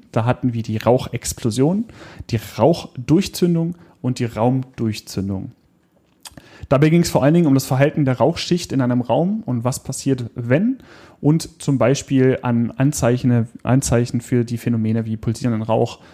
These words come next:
pfeifende Geräusche oder, ähm, was passiert, wenn ich eine Tür öffne. Dann sind wir auch relativ geschwind darauf eingegangen, was denn aktuell für taktische Maßnahmen oder zur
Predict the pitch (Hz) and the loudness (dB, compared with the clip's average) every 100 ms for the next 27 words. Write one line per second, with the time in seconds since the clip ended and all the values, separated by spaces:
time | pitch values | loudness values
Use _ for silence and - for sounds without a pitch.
0 | - _ 110 120 127 117 107 - 113 131 | -20 _ -2 0 0 -2 -2 2 2 2
1 | 127 120 - - - - 117 113 113 113 | 2 0 -4 -20 -10 -2 2 2 2 0
2 | - 104 104 104 107 _ _ _ _ 117 | -2 -4 -2 -4 -6 _ _ _ _ -2
3 | 120 - - 117 - 120 120 - 127 113 | -2 -4 -4 -4 -2 0 0 -2 -10 -8
4 | 113 120 123 120 110 - 127 120 - - | 0 0 0 -2 -6 -2 -2 -2 -4 -14
5 | 120 _ - _ - _ _ - 135 185 | -16 _ -20 _ -20 _ _ 0 4 4
6 | 196 147 - - - 120 120 147 175 170 | 4 2 0 -8 -8 -4 2 2 2 2
7 | 151 143 - 135 127 - - 135 151 160 | -2 -2 -6 0 0 0 -2 0 0 -2
8 | - 131 123 123 135 147 139 127 131 127 | -4 0 0 0 0 2 2 2 2 2
9 | - - 123 131 156 - 135 127 131 - | -4 -14 -4 -2 -2 -2 -2 -2 -4 -4
10 | 110 135 - - 123 - 131 120 110 131 | -2 -2 -2 -6 -4 -2 0 2 2 2
11 | - 139 131 135 139 139 - 120 113 - | 0 2 4 4 2 -2 -4 -2 -2 -4
12 | - 113 107 - | -4 -2 -2 -6